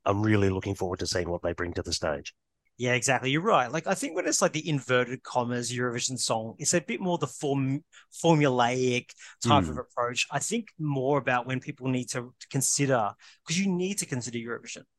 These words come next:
Speaker 2: Everyone's like, "Oh, it's a good song, it's a good song." No, it's not. It has to be three minutes. It has to have
Speaker 1: <laughs>
Speaker 2: immediate impact, and it has to work on stage. So you do have to consider the contest. And I think they really have, because they get Eurovision. Danny's a big fan. The
Speaker 1: Mm-hmm.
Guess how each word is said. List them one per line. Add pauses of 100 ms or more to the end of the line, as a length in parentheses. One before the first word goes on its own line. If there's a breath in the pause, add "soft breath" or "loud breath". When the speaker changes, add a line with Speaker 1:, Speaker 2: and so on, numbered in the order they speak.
(200 loud breath)
Speaker 2:
Everyone's
like,
"Oh,
it's
a
good
song,
it's
a
good
song."
No,
it's
not.
It
has
to
be
three
minutes.
It
has
to
have
Speaker 1:
<laughs>
Speaker 2:
immediate
impact, (300 loud breath)
and
it
has
to
work
on
stage.
So
you (100)
do
have
to
consider
the
contest. (260 loud breath)
And
I
think
they
really (100)
have,
because
they (180)
get
Eurovision. (440 soft breath)
Danny's
a
big
fan. (220)
The
Speaker 1:
Mm-hmm.